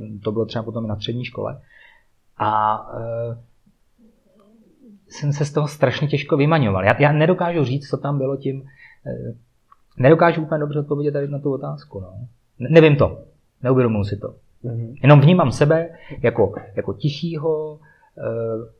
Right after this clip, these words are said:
Speaker 1: blbě se učícího kluka, který prostě se nevyznal v tom systému a který, eh,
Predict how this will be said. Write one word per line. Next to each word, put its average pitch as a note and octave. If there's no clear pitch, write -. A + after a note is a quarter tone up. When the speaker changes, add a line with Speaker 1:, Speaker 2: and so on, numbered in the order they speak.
Speaker 1:
blbě B2
se C#3+
učícího C3+
kluka, C#3+
který C3
prostě A#2+
se C3
nevyznal B2
v -
tom G2+
systému C#3+
a A#2+
který, C3
eh, A#2+